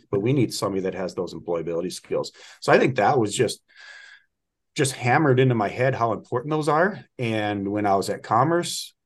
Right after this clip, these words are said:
I heard how important they are. And I went, "I'm, now that I'm at Career Tech Ed, I hear how important they are." So they're, they haven't gone away. Um,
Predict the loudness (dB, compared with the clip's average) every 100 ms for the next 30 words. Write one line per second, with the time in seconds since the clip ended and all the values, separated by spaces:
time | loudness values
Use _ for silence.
0 | _ -4 0 4 4 2 0 0 0 0
1 | 0 0 0 -4 -8 -6 -2 0 2 2
2 | 4 4 4 2 0 -2 -4 -4 -6 -4
3 | -6 -6 -10 -6 -4 -4 -6 -6 -6 -6
4 | -6 -12 -12 -10 -6 -4 -4 -4 -2 -2
5 | -2 0 2 0 -2 -4 -4 _ -20 -20
6 | _ _ -4 0 0 -2 -6